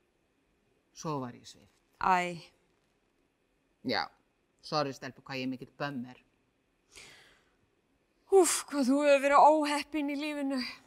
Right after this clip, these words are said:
Speaker 1: Óheppin?
Speaker 2: Já, eh, ég, ég meina
Speaker 1: Já, jú, jú. Ég, ég hef bara verið mjög óheppin. Fyrst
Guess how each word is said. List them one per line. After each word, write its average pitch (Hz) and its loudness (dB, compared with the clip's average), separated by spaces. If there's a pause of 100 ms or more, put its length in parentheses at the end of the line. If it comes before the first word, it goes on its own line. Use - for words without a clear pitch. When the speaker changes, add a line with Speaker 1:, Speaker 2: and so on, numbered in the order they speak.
(880)
Speaker 1:
Óheppin? 156 -4 (1040)
Speaker 2:
Já, 196 10 (180)
eh, 190 2
ég, 190 -8
ég 196 -12
meina 196 -6
Speaker 1:
Já, - 2 (140)
jú, 156 -10 (140)
jú. 156 -18 (500)
Ég, 151 -8
ég 156 -10
hef 156 -14
bara 147 -10
verið 151 -10
mjög 151 -10 (100)
óheppin. 127 -10
Fyrst - -12